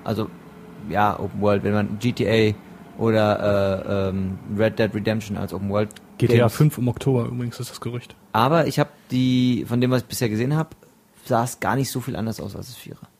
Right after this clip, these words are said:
Speaker 2: Ja, das ist halt so das Ding, weil es halt auch noch für diese Generation geplant ist anscheinend. Hätten sie jetzt gesagt, irgendwie, ja, äh, das ist jetzt für die Next-Gen-Konsolen irgendwie so, kommt raus in, äh, äh, zweitausenddreizehn Weihnachten, dann wär's natürlich das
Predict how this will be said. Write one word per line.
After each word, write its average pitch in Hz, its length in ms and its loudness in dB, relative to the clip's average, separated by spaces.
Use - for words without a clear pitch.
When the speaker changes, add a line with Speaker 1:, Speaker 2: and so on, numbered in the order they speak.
Speaker 2:
Ja, 143 140 4
das 220 100 4
ist - 40 4
halt 185 100 2
so 175 140 0
das 160 140 -2
Ding, 175 160 2
weil 123 120 2
es - 80 -4
halt 143 260 -2
auch 165 220 2
noch 160 200 -2
für - 140 0
diese 165 200 4
Generation 160 440 2
geplant 113 280 -2
ist 113 100 -8
anscheinend. 113 380 -10
Hätten 135 160 0
sie 131 80 0
jetzt 127 160 0
gesagt, 135 260 0
irgendwie, 135 240 -2
ja, 135 300 4
äh, 147 120 4
das 139 120 4
ist 139 120 -4
jetzt 131 100 -4
für - 140 -2
die 127 200 2
Next-Gen-Konsolen 165 840 2
irgendwie 170 240 2
so, 190 140 2
kommt 147 280 -2
raus 143 220 0
in, 143 200 -2
äh, 131 400 2
äh, - 20 -2
zweitausenddreizehn 135 720 0
Weihnachten, 143 380 2
dann 135 80 2
wär's 139 140 0
natürlich 120 240 -4
das 110 160 -12